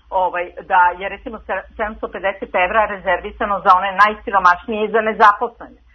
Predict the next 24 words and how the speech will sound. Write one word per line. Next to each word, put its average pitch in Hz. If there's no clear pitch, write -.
zatim, 180
e, 165
razna 254
davanja, 220
jedna 277
socijalna 262
politika 170
vrlo 226
i-, 185
izražena 190
i 190
jaka, 147
koja 247
bi 254
omogućila 233
jed-, 147
masi 208
ljudi, 143
toj -
masi 165
koja 135
je 135
sve 175
siromašnija, 147